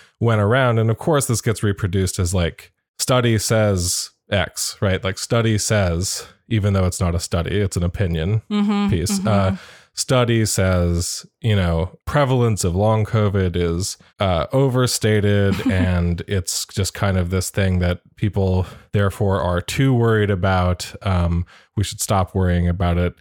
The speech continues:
Speaker 1: quite as much, et cetera, et cetera. And, you know, I think, I, th-, I think the reason that we wanted to talk about this in particular, not only because, as B is mentioning, it's kind of, like, a perfect overlap of these, like, clown world figures like Prasad, who we talk about relatively frequently,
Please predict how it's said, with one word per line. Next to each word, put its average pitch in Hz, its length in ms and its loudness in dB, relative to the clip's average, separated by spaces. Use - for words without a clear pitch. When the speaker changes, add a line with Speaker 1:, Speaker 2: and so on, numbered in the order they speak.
Speaker 1:
quite 92 200 0
as 87 140 -2
much, 98 460 -2
et 101 100 -2
cetera, 90 320 0
et 90 100 -4
cetera. 110 440 2
And, 110 220 0
you 113 80 2
know, 113 120 2
I 113 80 2
think, 123 440 -2
I, 127 100 0
th-, 135 120 0
I 127 40 0
think 123 240 2
the 113 80 2
reason 123 380 2
that 104 300 0
we 120 100 2
wanted 104 360 0
to 104 140 0
talk 98 260 -2
about 92 300 0
this - 380 -6
in 95 140 0
particular, 127 580 0
not 135 200 2
only 131 220 2
because, 107 340 0
as 95 140 2
B 98 120 0
is 90 180 0
mentioning, 90 500 0
it's 87 160 -4
kind 90 200 -2
of, 85 80 0
like, 85 160 -2
a 90 60 -4
perfect 87 500 -4
overlap 113 600 2
of 92 180 0
these, 95 240 0
like, 90 140 0
clown 98 320 0
world 92 240 2
figures 92 420 0
like 90 220 0
Prasad, 87 460 0
who 95 100 0
we 90 80 0
talk - 260 -4
about 90 480 -2
relatively 95 560 0
frequently, 90 640 -2